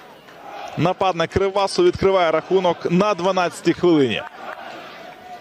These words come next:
Дуже хороше відкривання від Соси. Сосу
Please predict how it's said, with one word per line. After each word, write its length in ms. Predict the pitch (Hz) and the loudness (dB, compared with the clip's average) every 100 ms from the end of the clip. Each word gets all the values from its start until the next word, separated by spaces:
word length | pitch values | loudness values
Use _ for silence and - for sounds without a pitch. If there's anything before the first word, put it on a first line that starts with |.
| 740 719 719 - - - 719 - - - | -20 -20 -20 -20 -20 -16 -12 -8 -10 -4
Дуже 220 | 147 127 | 0 0
хороше 360 | 127 135 123 131 | 0 0 0 0
відкривання 520 | 127 - 139 135 127 | 0 2 2 2 2
від 160 | 131 131 | 0 -2
Соси. 520 | - 180 185 139 117 | 2 2 2 2 0
Сосу 720 | - - - 170 143 - 98 | -2 -4 2 2 2 0 -2